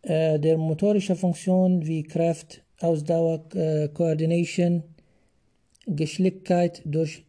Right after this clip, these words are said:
Eigen- oder Partnerübungen an einer, äh, Sprosswand, Sprossenwand oder mit speziellen Hilfsmitteln wie Pizzi, Ball, Skateboard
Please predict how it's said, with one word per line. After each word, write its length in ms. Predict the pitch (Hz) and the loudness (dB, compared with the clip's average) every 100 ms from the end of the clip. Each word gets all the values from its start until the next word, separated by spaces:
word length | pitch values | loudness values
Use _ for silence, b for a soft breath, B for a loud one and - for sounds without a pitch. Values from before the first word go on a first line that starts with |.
| _ _ _ | _ _ _
Eigen- 400 | - 170 160 165 | -2 -2 0 -2
oder 340 | 160 151 147 147 | -2 -2 -2 -2
Partnerübungen 1300 | - 170 180 180 185 185 180 175 180 185 190 185 - _ _ _ _ _ _ _ | -2 0 2 2 2 2 0 0 2 2 0 -2 -14 _ _ _ _ _ _ _
an 100 | - | -4
einer, 460 | 151 156 156 156 151 | -2 0 0 -2 -2
äh, 280 | 160 147 139 | -2 -2 -4
Sprosswand, 1000 | - 175 170 165 156 156 160 156 156 - | -4 0 2 2 0 0 2 -2 -4 -10
Sprossenwand 800 | - 175 175 160 160 160 160 156 | -2 -2 0 0 0 0 -4 -6
oder 260 | 143 143 151 | -2 0 0
mit 240 | 147 147 | 0 -2
speziellen 720 | - - 165 147 165 160 156 | -6 -8 -6 -2 0 0 -4
Hilfsmitteln 800 | 156 156 170 160 156 160 160 156 | -6 -2 -2 0 -2 0 -2 -2
wie 320 | 143 151 147 147 b b b b b _ | 0 0 -2 -6 b b b b b _
Pizzi, 340 | 185 180 185 175 | -2 -2 -2 -2
Ball, 520 | 156 160 165 165 170 - _ _ _ _ _ - | 0 0 2 0 -2 -8 _ _ _ _ _ -20
Skateboard 880 | - 196 190 - 160 156 156 147 | -4 0 0 0 0 2 0 -6